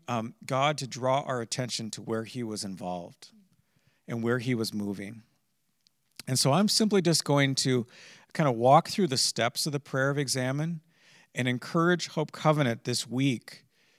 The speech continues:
to, to carve out five minutes a day to practice the prayer of examen. So again, five minutes. And, and I would encourage people to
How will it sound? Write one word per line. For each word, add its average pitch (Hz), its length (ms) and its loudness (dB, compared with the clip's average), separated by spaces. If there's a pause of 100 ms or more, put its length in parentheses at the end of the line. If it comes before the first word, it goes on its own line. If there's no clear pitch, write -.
(160)
to, - 100 -4 (300)
to 131 100 -8
carve 165 320 2
out 139 160 6
five 170 480 -2
minutes 160 380 0
a 123 60 -6
day 104 540 -4 (800)
to 135 100 -4
practice 131 600 0
the 117 100 -8
prayer 113 540 -2
of 104 120 -10
examen. 104 560 -8 (1120)
So 165 180 6
again, 147 300 6
five 143 360 4
minutes. 123 340 -4
And, 151 100 -4
and 160 240 -2
I 190 100 6
would 233 140 4
encourage 190 380 0
people 156 280 2
to 135 340 0